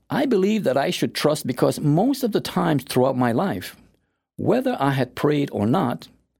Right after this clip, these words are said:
I have been and continue to be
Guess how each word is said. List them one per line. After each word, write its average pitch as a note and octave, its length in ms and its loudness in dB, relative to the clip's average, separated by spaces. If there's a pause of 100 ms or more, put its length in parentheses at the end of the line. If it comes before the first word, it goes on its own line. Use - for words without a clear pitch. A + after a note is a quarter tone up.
(380)
I C3 80 -2
have F3 320 0
been A2+ 320 -2 (720)
and B2+ 160 2
continue F3 420 2
to A#2+ 140 -2
be G#2+ 340 -2